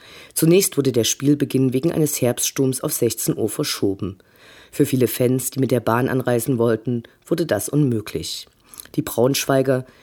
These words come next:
die eigentlich einen Sonderzug angemietet hatten, mussten auf Busse umsteigen, füllten jedoch aufgrund des späteren Anpfiffs den Gästeblock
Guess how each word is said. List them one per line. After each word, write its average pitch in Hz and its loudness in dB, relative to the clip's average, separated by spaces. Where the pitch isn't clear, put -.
die - 4
eigentlich 180 2
einen 127 2
Sonderzug 143 0
angemietet 131 -2
hatten, 143 -2
mussten 123 -2
auf 104 -6
Busse 131 0
umsteigen, 120 0
füllten 202 2
jedoch 135 2
aufgrund 156 -2
des - -2
späteren - -4
Anpfiffs 123 -4
den 165 -2
Gästeblock - -6